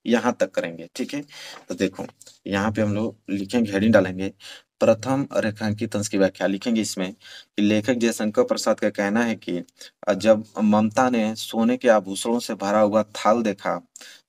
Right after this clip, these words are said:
तब वह हतप्रत हो गईं और वह आश्चर्य प्रकट करती हुई अपने पिता से कहती हैं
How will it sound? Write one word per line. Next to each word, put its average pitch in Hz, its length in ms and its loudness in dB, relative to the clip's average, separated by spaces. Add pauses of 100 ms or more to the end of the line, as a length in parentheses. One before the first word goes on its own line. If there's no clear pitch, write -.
तब 127 140 4
वह 127 340 8 (180)
हतप्रत - 420 4 (120)
हो 92 100 -6
गईं 87 200 -8 (840)
और 110 160 6
वह 127 320 6 (160)
आश्चर्य - 640 2
प्रकट - 400 -2
करती - 340 -2
हुई 101 380 0 (280)
अपने 123 280 0
पिता 120 320 0
से - 140 -4
कहती 107 380 -2
हैं 101 360 -2